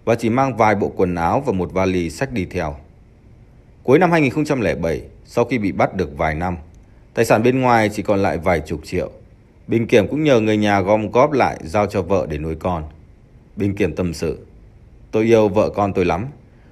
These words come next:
Cuộc sống vợ chồng tan vỡ là do hết duyên, là vì cô ấy mệt mỏi với việc cứ thỉnh thoảng lại phải thăm nuôi tôi ở tù.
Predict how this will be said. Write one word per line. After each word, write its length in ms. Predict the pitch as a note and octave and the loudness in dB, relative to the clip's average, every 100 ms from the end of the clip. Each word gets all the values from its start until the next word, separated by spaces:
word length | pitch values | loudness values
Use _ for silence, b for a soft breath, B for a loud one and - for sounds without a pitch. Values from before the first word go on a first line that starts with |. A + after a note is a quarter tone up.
| - | -6
Cuộc 140 | A#2+ | -6
sống 260 | - B2+ E3+ | 4 4 6
vợ 160 | E3 G2 | 4 4
chồng 320 | B2+ A#2 G#2+ | 4 2 2
tan 240 | A#2 B2 | 0 2
vỡ 280 | A2 B2+ G3+ F#3+ - | 2 2 2 -4 -10
là 180 | E2 E2+ | -6 -4
do 180 | D#2+ G2+ | -2 -2
hết 200 | D3 D3+ | -2 -2
duyên, 260 | G#2 A#2+ F#2 B B B B - | 2 2 0 B B B B -2
là 120 | A#2 | 2
vì 140 | C3 | 4
cô 180 | C3 C#3+ | 4 4
ấy 160 | A#2+ D3+ | 4 4
mệt 220 | D3+ G2 | 2 0
mỏi 300 | F2+ F2 C#2+ - - - A2 | -2 -2 -4 -8 -18 -10 -4
với 100 | D3 | 2
việc 300 | C3 F#2 - | 2 2 -2
cứ 100 | D#3+ | -2
thỉnh 200 | A2 D#2+ | -2 -2
thoảng 280 | F2+ D2 C#2 - | -2 -4 -8 -12
lại 140 | F#2+ F#2 | -8 -4
phải 120 | F#2 | -4
thăm 280 | - C#3 D#3 | -2 -2 2
nuôi 140 | D#3 D3 | 4 4
tôi 160 | A#2+ G2+ | 2 2
ở 60 | |
tù. 340 | - D#2+ C#2+ | 0 -4 -4